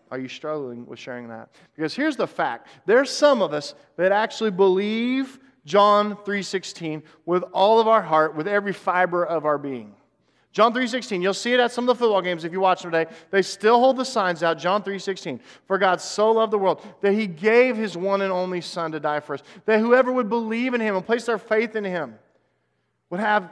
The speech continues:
eternal life." Whoever would place their faith in him would not perish and, and, and face eternal death, but would have eternal life in Christ Jesus.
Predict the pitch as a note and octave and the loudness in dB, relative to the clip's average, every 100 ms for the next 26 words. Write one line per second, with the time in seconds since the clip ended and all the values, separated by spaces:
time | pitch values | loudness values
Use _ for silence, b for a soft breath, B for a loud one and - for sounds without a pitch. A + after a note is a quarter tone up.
0 | - E3+ - A3 G3+ F3 D3+ A#2+ - _ | -14 -16 -10 -6 -4 -4 -6 -10 -16 _
1 | _ _ _ _ _ _ _ _ _ _ | _ _ _ _ _ _ _ _ _ _
2 | _ _ _ _ _ _ _ _ _ F#3+ | _ _ _ _ _ _ _ _ _ -10
3 | A3+ A3+ F#3 - F3 - D3+ - C3+ B2+ | -4 -4 -4 -8 -10 -10 -14 -12 -12 -12
4 | A2+ G#2+ G2+ _ _ _ _ _ _ _ | -20 -20 _ _ _ _ _ _ _ _
5 | E3 A3 G3+ _ G3+ F#3 D#3 C3+ D3 A#2 | -8 -8 -8 _ -8 -6 -6 -8 -16 -20
6 | _ _ _ _ _ _ D3+ D#3 D#3 E3 | _ _ _ _ _ _ -20 -18 -16 -16
7 | D3 A3 A3+ - E3 - F3 D3 D3+ C#3+ | -10 -6 -6 -8 -18 -10 -8 -6 -6 -8
8 | D3+ C#3+ D3 - G3+ A3+ A#3 G#3 b _ | -14 -14 -14 -12 -8 -8 -8 -16 b _
9 | E3 - F#3+ F3+ E3 D#3 - E3 F#3 F3 | -16 -10 -6 -4 -4 -6 -10 -10 -10 -12
10 | - D#3 D3 - C3+ C3 A2+ | -12 -12 -12 -16 -16 -16 -14